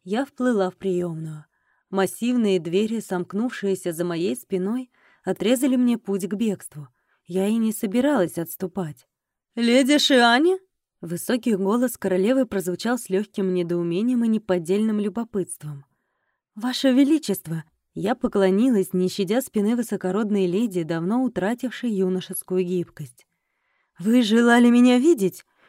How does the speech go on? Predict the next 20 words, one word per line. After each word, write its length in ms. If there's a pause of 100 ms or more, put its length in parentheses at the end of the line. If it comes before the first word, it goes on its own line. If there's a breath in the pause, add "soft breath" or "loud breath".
(180 soft breath)
Оглядевшись, 800
я 120
удовлетворенно 800
отметила, 520
что 260
в 120
комнате 480
мы 260
одни. 420 (460)
Велена 440
стояла 540
у 160
окна — 440 (380 soft breath)
белоснежные 720
волосы 400
красиво 560
выделялись 680
на 120
фоне 360
неба. 480